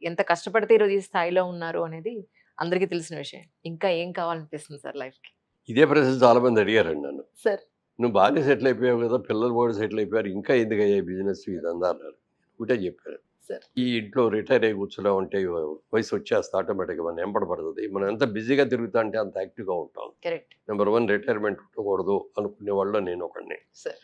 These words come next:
Speaker 2: నెంబర్ టూ, ఇవాళ నేను చేసే వ్యాపారాలని కూడా నాకు ఈ లాభాలు వచ్చేస్తే ఎన్ని మేళ్ళ కట్టుకుందాం, ఎన్ని మిద్దెలు కట్టుకుందాం అనేది కాదు,
Speaker 1: సార్.
Speaker 2: ఎంతమందికి నేను ఎంప్లాయ్‌మెంట్ ఇస్తున్నాం అనేది నాకు ముఖ్యం.
Speaker 1: మ్మ్.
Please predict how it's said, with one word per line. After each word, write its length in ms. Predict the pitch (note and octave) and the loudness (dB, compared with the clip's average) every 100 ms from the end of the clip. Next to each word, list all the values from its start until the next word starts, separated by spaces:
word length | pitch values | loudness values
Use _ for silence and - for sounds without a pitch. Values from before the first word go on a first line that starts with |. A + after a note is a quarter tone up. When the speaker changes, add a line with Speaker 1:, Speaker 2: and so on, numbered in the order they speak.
| _ | _
Speaker 2:
నెంబర్ 300 | A#2 A#2+ C3 | 2 2 2
టూ, 80 | C3+ | 2
ఇవాళ 240 | D3 B2 B2 | 4 6 6
నేను 200 | A#2 G#2 | 2 2
చేసే 240 | C3+ C3 | 0 2
వ్యాపారాలని 640 | C3+ A#2 B2 C#3 A#2+ A2 A2 | 2 2 2 2 2 2 0
కూడా 260 | G#2+ A2+ | 2 2
నాకు 280 | A2+ G#2+ F#2+ G#2+ | 2 0 0 -2
ఈ 140 | G2+ | -2
లాభాలు 380 | F#2+ G#2 A#2 A#2+ | 2 4 4 2
వచ్చేస్తే 460 | G#2+ - A#2 - A2+ | 0 -2 -4 -2 -4
ఎన్ని 140 | A#2 | -2
మేళ్ళ 260 | A#2 A#2 A#2+ | 2 4 4
కట్టుకుందాం, 440 | G#2+ - G#2 G#2 | 0 -2 -4 -2
ఎన్ని 140 | G#2 A#2 | -2 -2
మిద్దెలు 300 | G#2+ A2 G#2+ | -4 -4 -4
కట్టుకుందాం 400 | G#2+ - G#2+ F#2 | -4 -4 -2 -4
అనేది 200 | F#2 F2+ | -4 -8
కాదు, 280 | F2 E2 - - _ | -8 -8 -10 -12 _
Speaker 1:
సార్. 180 | - - _ _ | -20 -20 _ _
Speaker 2:
ఎంతమందికి 600 | G#2+ B2 C3+ C#3+ C#3 D3+ D3 | 0 0 4 6 6 4 4
నేను 200 | C#3+ A2+ | 4 4
ఎంప్లాయ్‌మెంట్ 600 | A2+ C#3+ C3+ C3 A#2 A#2+ | 2 6 6 6 0 -4
ఇస్తున్నాం 340 | - A2 G2+ | -4 -2 0
అనేది 260 | F#2 F#2 G#2+ | -2 -4 -4
నాకు 200 | G2+ F2+ | -6 -8
ముఖ్యం. 320 | - - - _ _ | -20 -18 -18 _ _
Speaker 1:
మ్మ్. 200 | D#3+ C#3+ | -18 -16